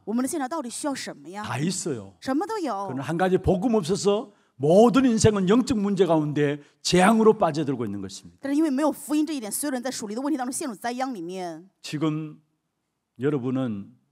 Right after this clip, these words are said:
Speaker 2: 여러분 있는 현장과 현실을 어떻게 보고 있습니까?
Speaker 1: 各位现在看各位的现场与现实是怎么样的看呢？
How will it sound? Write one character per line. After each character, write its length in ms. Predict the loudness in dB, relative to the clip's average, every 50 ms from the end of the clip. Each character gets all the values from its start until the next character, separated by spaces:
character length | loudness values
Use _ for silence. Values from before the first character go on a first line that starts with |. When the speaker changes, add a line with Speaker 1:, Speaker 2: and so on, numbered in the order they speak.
| _ -6
Speaker 2:
여러분 260 | -4 -2 -2 -2 -2 -2
있는 220 | -2 -4 -4 -6
현장과 500 | -6 -6 -6 -6 -4 -4 -6 -6 -8 -8
현실을 360 | -10 -10 -12 -12 -12 -10 -10 -10
어떻게 280 | -10 -10 -10 -10 -10 -12
보고 260 | -12 -12 -10 -10 -10
있습니까? 500 | -10 -12 -18 -20 -20 -20 _ _ -20 -20 _ _ _
Speaker 1:
各 80 | -6 -4
位 100 | -4 -4
现 120 | -6 -8
在 100 | -10 -10 -12 _ _ _ _
看 200 | -14 -12 -12 -10
各 100 | -10 -10
位 100 | -10 -10
的 80 | -10
现 240 | -10 -12 -12 -12 -12
场 160 | -12 -12 -14
与 40 | -12
现 140 | -12 -12 -12
实 60 | -12 -12
是 60 | -16
怎 80 | -16
么 60 | -14 -14
样 80 | -14
的 60 | -14 -16
看 220 | -16 -18 -18 -16
呢？ 140 | -16 -18